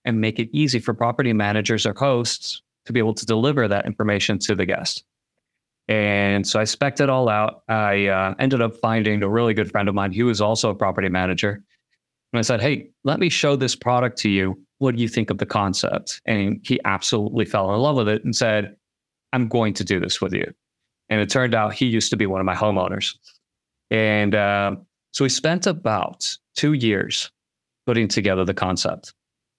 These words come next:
And, um, I was at home one day. Actually, I was at my mother and father-in-law's, um, a house. We were having a barbecue, and some friends came over. And, uh, my mother-in-law says, "Why don't you pitch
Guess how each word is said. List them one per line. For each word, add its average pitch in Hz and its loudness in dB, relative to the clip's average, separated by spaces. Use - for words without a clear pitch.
And, 107 2
um, 92 0
I 110 0
was 107 0
at - -4
home 131 0
one 101 0
day. 98 2
Actually, 104 0
I - 0
was 107 0
at 104 -4
my 92 0
mother 117 2
and 101 -2
father-in-law's, 98 2
um, 90 -2
a - -2
house. 95 0
We 98 0
were - -2
having 101 0
a 98 0
barbecue, 98 0
and 98 -2
some 98 -2
friends 123 0
came 98 0
over. 98 -2
And, 101 2
uh, 95 2
my 95 0
mother-in-law 101 2
says, 98 -4
"Why 110 0
don't 156 -4
you 123 0
pitch - -4